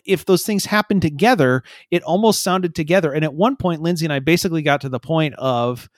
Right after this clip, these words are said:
"This corner is brought to you by Zions Bank. Zions Bank, the official bank of Real Salt Lake."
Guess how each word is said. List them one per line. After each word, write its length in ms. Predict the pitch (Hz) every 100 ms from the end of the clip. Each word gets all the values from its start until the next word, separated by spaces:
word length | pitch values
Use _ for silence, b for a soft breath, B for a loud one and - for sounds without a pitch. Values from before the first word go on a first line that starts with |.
| b b b b
"This 260 | 147 254
corner 460 | - 226 214 151 151
is 160 | 156
brought 300 | 127 185 247
to 80 | -
you 160 | 160 147
by 340 | 123 151 175
Zions 420 | 151 170 180 170
Bank. 300 | 185 233 113
Zions 340 | 117 156 160 135
Bank, 240 | 233 226
the 120 | 147
official 420 | 131 - 240 247 202
bank 360 | - - 147
of 120 | 131 120
Real 240 | 147 165
Salt 340 | - 170 151 139
Lake." 360 | 233 156 -